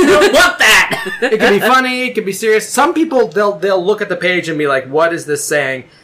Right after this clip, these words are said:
Speaker 2: And they kind of, like, pack that theme down into a sentence. But, I mean, you're getting page one fifty-six of Sad Cypress.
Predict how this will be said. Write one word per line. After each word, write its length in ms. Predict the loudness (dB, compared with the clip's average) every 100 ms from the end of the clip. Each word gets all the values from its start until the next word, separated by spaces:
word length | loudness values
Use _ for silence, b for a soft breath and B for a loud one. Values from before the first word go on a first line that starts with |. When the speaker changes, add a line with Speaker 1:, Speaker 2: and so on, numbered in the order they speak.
| b -6
Speaker 2:
And 180 | -4
they 120 | -2 -2
kind 280 | -2 -4
of, 140 | -4 -4
like, 360 | -2 -2 -4 -12 _
pack 300 | -6 -2 -2
that 200 | -2 -4 -4
theme 200 | -6 -4
down 240 | -4 -4
into 200 | -8 -16
a 40 | -14
sentence. 600 | -14 -14 -20 -18 -18 -18 -4
But, 80 | 0
I 100 | 2
mean, 160 | 0
you're 160 | -2 0
getting 240 | 0 -2
page 220 | -2 -4 -2
one 240 | -2 -2
fifty-six 520 | -4 -6 -8 -10 -10
of 80 | -10
Sad 220 | -6 -4
Cypress. 340 | -4 -6 -8